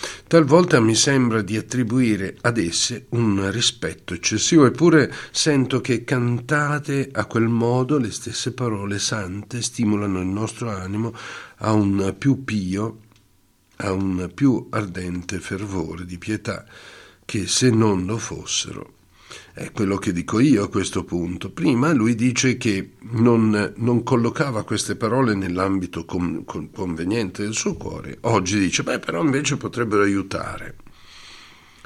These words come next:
Ed è effettivamente così. Il canto, eh, sollecita delle corde emotive che sono legate a un ricordo antico.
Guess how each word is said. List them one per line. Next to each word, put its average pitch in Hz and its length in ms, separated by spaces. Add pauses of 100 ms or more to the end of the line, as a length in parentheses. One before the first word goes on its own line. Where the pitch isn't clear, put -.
(280)
Ed 107 220
è 98 60
effettivamente 95 880
così. 90 420 (720)
Il 90 280
canto, 147 840
eh, - 340
sollecita 135 1000
delle 107 460
corde 110 420
emotive 120 840 (500)
che 107 160
sono 135 320
legate 123 1000
a - 120
un 95 200
ricordo 98 580
antico. 92 880